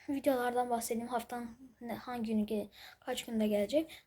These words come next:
Dört, haftanın dört günü gelecek. Pazartesi, çarşamba, cuma,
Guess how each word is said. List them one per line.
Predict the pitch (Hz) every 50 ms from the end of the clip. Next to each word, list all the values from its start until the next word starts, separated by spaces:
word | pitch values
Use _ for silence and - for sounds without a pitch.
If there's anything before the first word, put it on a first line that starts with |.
| _ _
Dört, | - 311 302 302 302 - - -
haftanın | - 262 247 - - 294 330 339 302
dört | 285 254 254 -
günü | 247 240 233
gelecek. | 226 233 220 220 214 220 277 330 349 - - - _ _ _ _ _ _ _
Pazartesi, | - 262 247 254 254 240 240 - - 220 - - - 269 320 - - _ _ _ _ _ _ _ _ _ _
çarşamba, | - - 254 240 226 226 - - 233 220 220 220 220 247 294 349 - _ _ _ _ _ _ _ _ _ _ _ _ _ _ _ _ _ _ _ _ _ _ _ _ _ 220 220
cuma, | 214 240 226 233 254 294 330 403